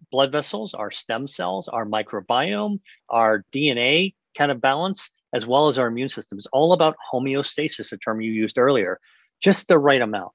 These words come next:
Now, that means our body knows how to grow more when it's necessary. And then when there's enough, it stops. And if there's too much, it's kind of like a, a gardener,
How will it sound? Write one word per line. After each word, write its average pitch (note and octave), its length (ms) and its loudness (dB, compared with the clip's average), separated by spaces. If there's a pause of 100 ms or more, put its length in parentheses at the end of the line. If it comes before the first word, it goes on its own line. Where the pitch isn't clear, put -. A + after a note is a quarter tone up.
(100)
Now, A2+ 240 0 (440)
that G#3 220 2
means A#3+ 240 -2
our A3+ 100 2
body F3 360 0
knows A2 640 -2
how C#3+ 120 -2
to C3 80 0
grow B2+ 440 0
more C#3 420 2
when B2 180 -6
it's D#3 220 -8
necessary. B2+ 720 -4 (640)
And B2 120 -4
then B2+ 200 0
when B2 140 0
there's A#2 300 0
enough, D#3 360 -2
it A2+ 80 -8
stops. - 500 -6 (300)
And B2+ 100 -2
if A#2+ 80 -6
there's B2 220 -2
too C4 320 0
much, C3 480 -2 (440)
it's C3 140 -2
kind G3 240 0
of F#3 80 0
like E3+ 220 2
a, C3 100 -2 (160)
a C3+ 60 -2
gardener, A#2+ 580 2